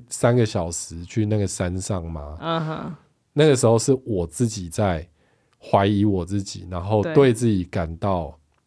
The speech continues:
Speaker 2: 不确定。
Speaker 1: 丧气。
Speaker 2: 嗯。
Speaker 1: 这东西感染到他，所以他也说
Speaker 2: 那不要去。
Speaker 1: 他想要待在家里。
Speaker 2: 好，好，好。
Speaker 1: 我知道问题的症结点应该是在这里，可是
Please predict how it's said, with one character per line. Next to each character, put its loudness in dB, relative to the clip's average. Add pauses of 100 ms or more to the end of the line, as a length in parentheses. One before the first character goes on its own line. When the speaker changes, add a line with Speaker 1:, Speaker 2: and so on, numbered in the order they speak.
Speaker 2:
不 0
确 2
定。 0
Speaker 1:
丧 4
气。 -4 (100)
Speaker 2:
嗯。 -8 (800)
Speaker 1:
这 6
东 6
西 2
感 2
染 0
到 -4
他， -10 (720)
所 4
以 2 (560)
他 4
也 2
说 0 (540)
Speaker 2:
那 -2
不 -4
要 2
去。 6
Speaker 1:
他 6
想 2
要 -2
待 -2
在 -2
家 -8
里。 -14
Speaker 2:
好， -6
好， -12
好。 -12 (560)
Speaker 1:
我 4
知 4
道 8
问 6
题 0
的 6
症 2
结 2
点 -4 (800)
应 2
该 6
是 0
在 4
这 -2
里， -20
可 2
是 4